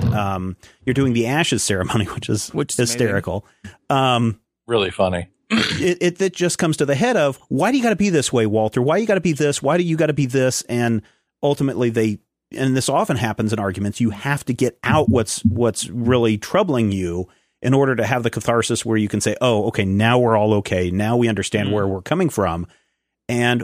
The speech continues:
Speaker 1: we don't know how much time it passes from that, uh, scattering of the ashes scenes to them at the bowling alley. But when you see Lebowski come up at the end with the stranger there, he's in a super great mood. It's like the, the cares of the world are suddenly gone away from him. So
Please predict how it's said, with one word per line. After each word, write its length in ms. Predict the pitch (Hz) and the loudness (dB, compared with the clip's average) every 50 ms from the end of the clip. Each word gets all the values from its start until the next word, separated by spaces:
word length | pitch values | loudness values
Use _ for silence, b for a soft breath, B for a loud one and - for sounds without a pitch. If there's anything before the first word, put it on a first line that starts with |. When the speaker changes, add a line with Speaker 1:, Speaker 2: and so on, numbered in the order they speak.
| - - | -4 -2
Speaker 1:
we 140 | 139 139 151 | -2 0 0
don't 200 | 185 247 262 214 | 0 0 0 0
know 120 | 196 151 | 0 0
how 120 | 127 160 147 | 2 2 2
much 200 | 135 123 - - | 0 -2 -2 -2
time 260 | - 190 226 226 156 | -2 0 2 2 0
it 180 | 123 - _ | 0 -2 _
passes 440 | - - 160 190 202 - 151 120 113 | -4 -2 0 0 0 0 0 -2 -2
from 480 | - - 127 113 117 117 117 120 120 - - | -2 -4 -2 0 0 2 2 0 0 0 0
that, 300 | 120 117 117 117 - _ _ _ _ - | 0 0 0 0 -2 _ _ _ _ -6
uh, 180 | 110 107 101 98 | -4 -2 -2 -2
scattering 460 | - - - 135 135 131 135 139 123 | -2 -2 -2 0 0 0 2 0 0
of 60 | 107 | 0
the 100 | 104 107 | 0 0
ashes 320 | 113 143 156 156 - 127 - | 0 0 -2 -2 -2 -2 -2
scenes 280 | - 123 117 110 - - | 0 0 0 0 -2 -2
to 100 | - 113 | -4 -2
them 300 | 104 117 123 123 123 113 - | 0 0 0 0 -2 -2 -4
at 140 | - 120 - | -4 -6 -4
the 60 | 117 | -4
bowling 320 | 95 107 104 113 135 143 156 | -4 -2 -2 0 0 0 0
alley. 360 | 151 165 175 190 202 214 214 b b b b b b b b _ - | 0 0 0 -2 -2 -4 -6 b b b b b b b b _ 0
But 180 | 143 143 - | 0 0 0
when 160 | 151 143 147 185 | 0 0 2 2
you 80 | 233 | 2
see 160 | 262 - 320 311 | 2 2 2 2
Lebowski 520 | 254 160 151 160 190 220 - - 160 - | 2 2 2 2 0 0 -2 -4 -6 -4
come 160 | - 147 135 | -2 0 0
up 200 | 131 131 135 - - | 2 0 0 -2 -2
at 140 | 135 135 - | -4 -2 0
the 120 | 117 120 143 | 0 0 2
end 280 | 175 190 160 139 123 120 | 2 2 2 2 0 0
with 180 | 120 123 - | 0 -2 0
the 80 | - 110 | -2 -4
stranger 420 | - - 147 175 220 214 - 127 | -2 0 0 0 0 0 0 0
there, 440 | 107 101 95 85 85 87 90 90 - _ _ _ _ _ _ _ _ _ - | 0 0 -2 -2 -2 -2 -2 -4 -4 _ _ _ _ _ _ _ _ _ -6
he's 180 | - 262 - 302 | -4 -4 -2 -2
in 60 | 247 | -2
a 60 | 139 | -2
super 400 | - - - - 208 - - 170 | 0 0 0 0 0 0 0 -2
great 260 | 147 - 147 123 - 123 | 0 0 0 0 2 2
mood. 300 | 165 226 254 190 113 98 | 0 2 2 2 0 0
It's 160 | 95 - - | -2 -2 -2
like 200 | 120 117 110 - | -2 -2 -2 -2
the, 200 | 120 117 117 113 | -2 0 0 0
the 160 | 113 120 110 | 0 -2 -6
cares 360 | - - - 156 170 170 - 151 | -4 0 0 2 2 2 0 0
of 40 | |
the 80 | 135 123 | 0 0
world 320 | 117 127 139 151 135 120 117 | 2 2 2 2 0 0 0
are 60 | 110 | -2
suddenly 300 | - - 139 131 123 113 | 0 0 -2 -2 -2 -2
gone 280 | 104 107 113 127 127 120 | 0 0 0 2 2 0
away 260 | 113 104 117 139 175 | 0 2 2 2 0
from 180 | 180 - 107 90 | 0 -2 -4 -6
him. 140 | 95 92 95 | -6 -6 -6
So 260 | - - 127 123 120 | -2 0 0 0 0